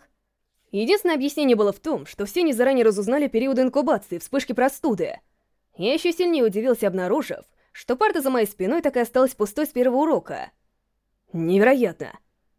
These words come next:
Харахи прогуливает по болезни? Неужто в этом году такая скверная и зверствующая простуда? Быть того не может, что нашлись патогены,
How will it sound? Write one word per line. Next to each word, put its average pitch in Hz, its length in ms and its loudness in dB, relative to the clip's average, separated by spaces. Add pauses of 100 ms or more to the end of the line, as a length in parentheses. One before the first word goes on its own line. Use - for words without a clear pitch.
(260)
Харахи 226 480 0
прогуливает 220 520 2
по 214 60 -2
болезни? 196 640 0 (460)
Неужто 254 460 0
в - 20 0
этом 220 240 0
году 202 240 0
такая 214 300 -2
скверная 233 480 -2
и - 20 0
зверствующая 285 560 -2
простуда? 277 680 0 (600)
Быть 214 300 -2
того 180 180 0
не 170 140 -2
может, 214 280 0
что - 140 -6
нашлись 202 280 0
патогены, 185 600 -2